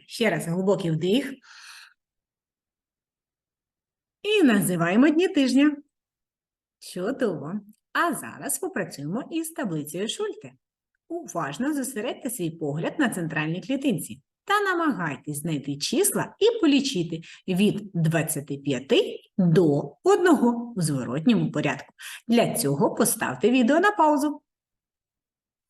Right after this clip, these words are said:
Сподіваюсь, у вас вийшло.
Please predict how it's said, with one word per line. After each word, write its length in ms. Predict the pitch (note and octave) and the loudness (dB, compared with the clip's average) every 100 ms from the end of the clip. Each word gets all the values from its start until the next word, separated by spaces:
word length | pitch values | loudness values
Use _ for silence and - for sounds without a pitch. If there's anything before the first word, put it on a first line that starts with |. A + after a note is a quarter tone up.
| _ _ _ | _ _ _
Сподіваюсь, 960 | - - C#4 E3+ B2+ C3 C#4 - - _ - | -10 0 2 2 -2 -2 -2 -2 -6 _ -8
у 100 | F3+ | -6
вас 360 | C#3 B2+ - - _ - | -4 -4 -8 -12 _ -10
вийшло. 580 | F3+ G3 E4 - - | -2 0 0 -2 -12